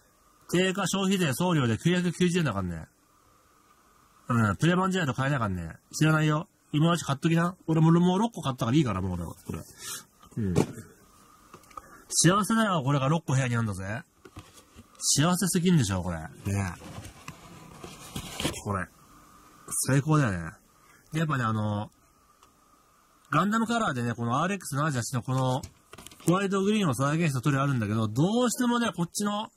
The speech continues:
クレオさんのホワイトグリーンじゃないと、色がね、緑が足んないんだよね。うん。あ、すげえ緑だから、これ。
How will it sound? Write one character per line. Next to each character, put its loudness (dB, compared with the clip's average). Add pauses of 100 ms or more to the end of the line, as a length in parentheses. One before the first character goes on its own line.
(1600)
ク 6
レ 8
オ 2
さ -2
ん 0
の 0
ホ 2
ワ 2
イ 0
ト 2
グ 6
リ 4
ー 4
ン 2
じ 2
ゃ 4
な 4
い 2
と、 2
色 6
が -2
ね、 -4 (540)
緑 2
が -2
足 0
ん 2
な 2
い 4
ん 6
だ 2
よ 0
ね。 -4 (440)
う -2
ん。 0 (920)
あ、 0
す 6
げ 6
え 2
緑 4
だ 0
か -2
ら、 -2
こ -6
れ。 -8